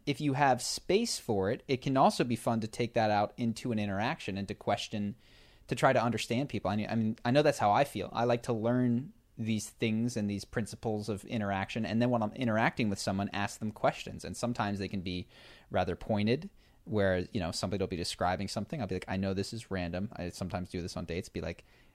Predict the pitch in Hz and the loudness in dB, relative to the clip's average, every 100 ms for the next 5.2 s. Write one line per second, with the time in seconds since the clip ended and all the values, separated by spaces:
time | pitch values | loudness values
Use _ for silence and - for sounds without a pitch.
0 | _ - 98 104 - 131 131 110 104 107 | _ -4 0 0 0 2 4 6 4 0
1 | - 98 98 92 101 117 113 110 143 175 | -2 0 0 0 0 0 2 4 6 8
2 | - 127 113 147 - 220 - 143 135 123 | 10 10 10 4 4 2 2 0 0 2
3 | 151 120 98 104 101 - 170 113 - 127 | 2 4 2 0 -2 2 4 4 2 -2
4 | 110 - 117 113 113 98 - 101 95 101 | 0 -2 -2 -4 -4 -6 -2 -2 0 0
5 | 101 | 0